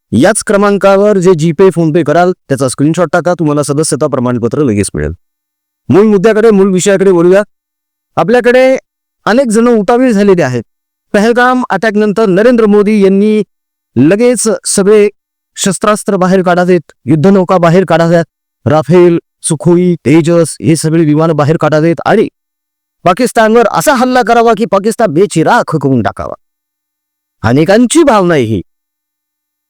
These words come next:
पण खरंच असं होणं शक्य आहे का हो? आता चला, तुमच्या आमच्यासारखे जे आहेत त्यांना संयम आहे त्यांच्याकडे.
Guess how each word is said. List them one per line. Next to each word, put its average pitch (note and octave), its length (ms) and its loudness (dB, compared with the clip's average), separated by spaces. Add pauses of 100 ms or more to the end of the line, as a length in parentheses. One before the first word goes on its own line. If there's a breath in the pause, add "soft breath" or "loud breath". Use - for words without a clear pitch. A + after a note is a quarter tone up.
(160)
पण C4+ 180 2
खरंच C4+ 200 0
असं C4 180 0
होणं B3+ 200 2
शक्य G#3+ 280 0
आहे A3+ 100 2
का F3+ 60 -2
हो? D3 260 -2 (1080)
आता G3 240 -4
चला, B3 180 0
तुमच्या E3+ 380 0
आमच्यासारखे A3 500 0
जे G#3 120 2
आहेत F#3+ 380 0
त्यांना G3 520 0 (960)
संयम F3+ 440 0
आहे A#2+ 160 -4
त्यांच्याकडे. A2+ 520 -4